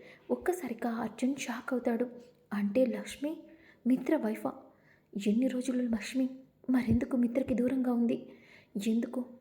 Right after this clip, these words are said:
మాతో పాటు ఉంది? అసలు ఏంటిదంతా?" అని అనుకుంటూ ఉంటే, "వివేక్, నేనిప్పుడు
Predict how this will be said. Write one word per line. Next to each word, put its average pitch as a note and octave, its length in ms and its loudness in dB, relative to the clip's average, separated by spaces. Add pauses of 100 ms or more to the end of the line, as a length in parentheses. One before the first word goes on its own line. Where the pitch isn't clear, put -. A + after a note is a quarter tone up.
(140)
మాతో A#3 340 2
పాటు C4+ 260 2
ఉంది? B3 280 2 (540)
అసలు B3+ 320 0 (240)
ఏంటిదంతా?" C4 800 0 (160)
అని B3+ 180 4
అనుకుంటూ B3 440 0
ఉంటే, - 320 0 (480)
"వివేక్, A#3 540 0 (340)
నేనిప్పుడు A3 580 2